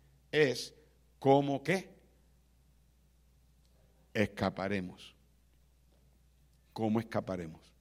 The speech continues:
Aquí se nos recuerda que el descuido de nuestro crecimiento espiritual va a resultar en el juicio de Dios. Mira, hermano,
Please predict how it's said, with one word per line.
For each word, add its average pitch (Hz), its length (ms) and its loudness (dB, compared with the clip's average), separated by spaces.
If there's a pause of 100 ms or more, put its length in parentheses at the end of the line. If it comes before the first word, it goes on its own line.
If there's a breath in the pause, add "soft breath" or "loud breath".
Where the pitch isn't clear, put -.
(960 soft breath)
Aquí 113 320 4
se 175 160 6
nos 165 160 6
recuerda 143 520 4
que - 120 -4
el 117 80 0
descuido 123 540 0
de 139 80 2
nuestro 113 360 -2
crecimiento 110 600 -4
espiritual 120 680 -6
va 123 220 -2
a 127 40 -8
resultar 110 800 -4
en 120 100 -4
el 95 120 -4
juicio 101 600 -8
de 98 120 -8
Dios. 90 420 -12 (1600 soft breath)
Mira, 147 160 8
hermano, 147 380 6